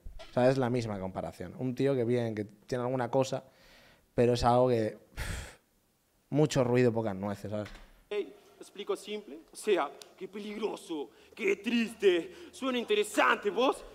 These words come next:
Speaker 2: interesado, se la andás chupando a todo fracasado, más con esa barba de vikingo siempre fuiste un arrastrado, este Saibal el deshuesado.
Speaker 1: Hermano, es que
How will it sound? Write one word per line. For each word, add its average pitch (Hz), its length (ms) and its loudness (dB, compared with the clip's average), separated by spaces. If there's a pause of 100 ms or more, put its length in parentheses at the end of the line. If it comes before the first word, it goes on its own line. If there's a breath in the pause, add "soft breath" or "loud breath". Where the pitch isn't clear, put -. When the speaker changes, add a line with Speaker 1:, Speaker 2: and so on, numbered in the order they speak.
Speaker 2:
interesado, 220 840 4
se 453 160 2
la 262 60 4
andás 254 180 0
chupando 240 360 2
a 226 80 2
todo 277 220 2
fracasado, 262 680 4 (400 loud breath)
más 453 120 4
con 269 160 -6
esa 247 220 4
barba 262 260 6
de 254 100 0
vikingo 247 420 2
siempre 247 320 -2
fuiste 277 260 -4
un 247 80 0
arrastrado, 220 880 6 (220)
este 480 220 2
Saibal 240 340 4
el 233 80 0
deshuesado. 233 880 4 (2250 loud breath)
Speaker 1:
Hermano, 107 380 -2
es 90 80 -6
que 90 340 -8